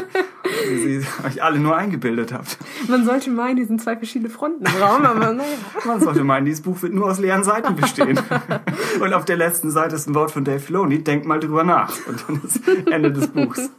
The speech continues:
Speaker 1: Ich denke, dass das Buch auf jeden Fall,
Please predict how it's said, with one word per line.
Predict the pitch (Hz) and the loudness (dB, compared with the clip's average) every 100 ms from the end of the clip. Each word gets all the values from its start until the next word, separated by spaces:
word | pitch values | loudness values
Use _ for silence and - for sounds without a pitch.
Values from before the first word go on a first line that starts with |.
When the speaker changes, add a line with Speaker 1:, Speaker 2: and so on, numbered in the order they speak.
| _ _ - - - - - - - - | _ _ -16 -10 -8 -8 -12 -16 -16 -12
Speaker 1:
Ich | 214 | -2
denke, | 262 294 302 277 247 - - _ _ _ _ _ _ _ _ - - | 2 4 4 4 2 -2 -8 _ _ _ _ _ _ _ _ -16 -8
dass | 233 | -4
das | 226 | -4
Buch | 220 240 | 0 0
auf | 208 | 2
jeden | 226 220 | 2 2
Fall, | 208 208 196 - | 4 2 2 -4